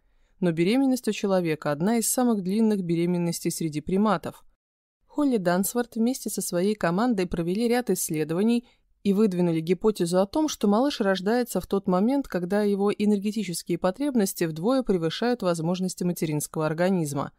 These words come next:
Женский организм работает на полную мощность в последние месяцы беременности. Тогда потребности плода превышают возможности материнского организма, и мать достигает предела максимальной устойчивости метаболизма,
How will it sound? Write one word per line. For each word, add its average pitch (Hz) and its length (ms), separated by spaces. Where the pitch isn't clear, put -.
Женский 180 380
организм 214 460
работает 202 460
на 185 120
полную 220 400
мощность 240 480
в - 20
последние 190 500
месяцы 170 380
беременности. 165 760
Тогда 220 240
потребности 208 640
плода 185 360
превышают 233 580
возможности 208 600
материнского 180 640
организма, 185 720
и 220 100
мать 277 200
достигает 214 600
предела 185 400
максимальной 196 680
устойчивости 190 680
метаболизма, 175 800